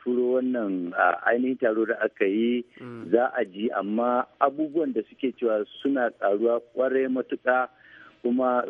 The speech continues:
Speaker 1: suna ji ma a gidajen, a gidan rediyon Muryar Amurka shirinmu na ƙaramin sani wanda yake zuwa kowace Asabar da karfe takwas na safe irin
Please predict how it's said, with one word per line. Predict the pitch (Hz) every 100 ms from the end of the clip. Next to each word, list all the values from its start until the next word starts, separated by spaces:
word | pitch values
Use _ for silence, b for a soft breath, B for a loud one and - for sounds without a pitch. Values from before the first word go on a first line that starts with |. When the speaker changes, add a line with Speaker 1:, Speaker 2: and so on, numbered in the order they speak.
| -
Speaker 1:
suna | 135 147 127
ji | 107 135
ma | 127 123 123 -
a | 101
gidajen, | 95 131 120 107 120 101
a | 101
gidan | 120 127 131
rediyon | 127 123
Muryar | 123 120 127
Amurka | 123 107 92
shirinmu | - 135 110 101
na | 123
ƙaramin | 120 113 120 117
sani | 123 113
wanda | 113 107
yake | 117
zuwa | 110 104
kowace | 117 107 -
Asabar | 92 123 117
da | 98
karfe | 101 110 101
takwas | 110 107 104
na | 113
safe | 123 - 127 -
irin | 156 147 120